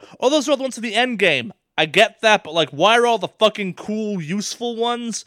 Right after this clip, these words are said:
locked away at the end of the game? And all the bullshit ones that I'm like, "Yeah,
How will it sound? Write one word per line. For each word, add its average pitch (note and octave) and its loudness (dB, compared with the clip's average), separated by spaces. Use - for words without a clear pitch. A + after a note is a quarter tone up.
locked E3+ 2
away F#3+ 2
at F3 0
the E3 0
end E3 0
of E3 -6
the D3+ -10
game? B2+ -2
And D#3 -4
all F3+ 2
the E3 -4
bullshit F3 0
ones E3 -4
that E3+ -2
I'm F3 -2
like, F3 -2
"Yeah, A#3+ 6